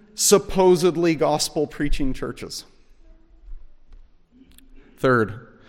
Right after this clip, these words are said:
bogus preachers are marked by immorality. They encourage immorality.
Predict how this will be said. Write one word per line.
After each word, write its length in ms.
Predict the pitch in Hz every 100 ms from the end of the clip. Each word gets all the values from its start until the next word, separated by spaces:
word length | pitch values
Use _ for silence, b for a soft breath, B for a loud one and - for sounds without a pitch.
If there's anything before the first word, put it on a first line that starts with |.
| b b b b
bogus 380 | 135 143 135 -
preachers 400 | - 131 - 123
are 120 | 123
marked 420 | 117 117 117 -
by 240 | 110 110 117
immorality. 800 | 127 117 110 107 110 104 95 104 - - -
They 240 | - 117 117
encourage 720 | 117 113 - 147 127 117 120
immorality. 720 | 123 113 107 98 98 95